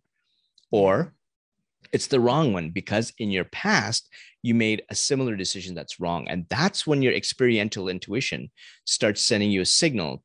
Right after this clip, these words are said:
to say, "Hmm, either go ahead or not." And in some cases, as I was telling John, your intuition will tell you to go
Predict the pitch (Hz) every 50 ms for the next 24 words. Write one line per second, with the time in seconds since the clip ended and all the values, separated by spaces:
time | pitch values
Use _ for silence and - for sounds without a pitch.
0 | _ - 107 - - 95 92 95 107 - _ _ - 156 151 147 135 127 117 104
1 | 92 85 73 73 71 - - 71 82 92 95 95 87 64 - - - 92 85 82
2 | 101 117 143 151 - - - 95 95 92 95 87 67 - - - - - - -
3 | - - - _ - 117 117 104 - - 143 160 196 - - 117 101 - 98 87
4 | 90 85 90 90 85 82 - - 87 78 78 82 82 92 92 113 110 76 67 69
5 | - - - _ _ _ _ _ _ _ _ _ - 131 120 113 113 123 131 135
6 | 131 - 135 131 117 - - 113 110 110 - - - - - - 123 113 104 98
7 | - 110 104 104 107 104 95 98 101 98 92 98 110 -